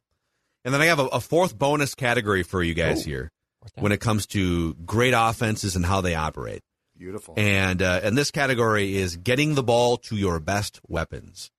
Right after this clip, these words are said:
Speaker 2: Mm-hmm.
Speaker 1: which unless you have, and, and I will say specifically in the passing game. So let's take away handoffs for a second here. This is just in the passing game, getting the ball to your best weapons.
Speaker 2: Mm-hmm.
Speaker 1: Now, there are some teams like Kansas City that have an amazing Hall of Fame pass-catching tight end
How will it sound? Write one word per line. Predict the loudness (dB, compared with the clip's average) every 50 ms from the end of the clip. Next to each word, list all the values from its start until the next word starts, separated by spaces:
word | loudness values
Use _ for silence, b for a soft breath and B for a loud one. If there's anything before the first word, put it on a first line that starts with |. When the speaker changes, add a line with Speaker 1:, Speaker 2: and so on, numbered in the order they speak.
| _ _ _ -20
Speaker 2:
Mm-hmm. | -20 -20 _ -18 -16 -8
Speaker 1:
which | 0 2 2 2 2 0 -4 -4 -2
unless | -2 0 0 2 2 0 0 -2 -2 0
you | 2 2 2
have, | 4 4 4 4 2 2 2 0 0 -2 -6 -10 -12 _
and, | -4 -4
and | -2 0 2 2
I | 2 2 2
will | 0 -2
say | -2 0 -2 -2
specifically | -2 -4 -6 -4 -2 0 -2 0 0 0 -2 -2
in | -2 -2 -2
the | -2 -2
passing | -2 -2 0 0 0 0 0 -2 -4 -6 -6
game. | -8 -12 -14 -16 -18 _ _ _ _ _ _ _
So | -2 -2
let's | -2 -2 0
take | -2 -2 0 0
away | 0 0 0
handoffs | 0 0 0 0 0 0 0 0 -2 -4
for | -6 -8 -8
a |
second | -6 -6 -6 -6 -6 -8
here. | -8 -6
This | -6 -4 -4
is | -4 -4
just | -2 0 0 0 0 -2 -10 -14 _
in | -4 -2 0
the | 0 -2
passing | -2 -2 0 0 0 0 -2 -4 -4
game, | -2 -2 -2 -2 -4 -4
getting | -4 -2 0 0 2
the | 0
ball | 2 2 2 2 2 2
to | 0 -2
your | -4 -2 -2 -2
best | 0 0 -2 -2 -2 -4 -6
weapons. | -6 -6 -6 _ -14 -20 -20 _ _ _ _ _ _ _ _ _ _
Speaker 2:
Mm-hmm. | -20 -20 -20 -14 -4
Speaker 1:
Now, | -2 2 2 4 2 2 0
there | 0 2 4 4
are | 4 2
some | 2 0 0 0 0 -2
teams | 0 2 2 2 2 2 0 -2 -2 -2
like | 0 0 0 0 -2
Kansas | -4 -2 0 0 2 2 0 -2
City | 0 0 2 2 2 2
that | 2 2
have | 2 2 2 2 0 -2
an | -4 -2 0
amazing | 0 2 2 2 2 2 2 2 2 0 0
Hall | 0 0 2 2 2
of | 0 -2
Fame | 0 0 0 0 0 -2
pass-catching | 0 0 0 0 -2 -2 -4 -4 -2 -2 -2 -2
tight | -4 -4 -2 0 0 2 2
end | 0 0 0 0 0 -2 -2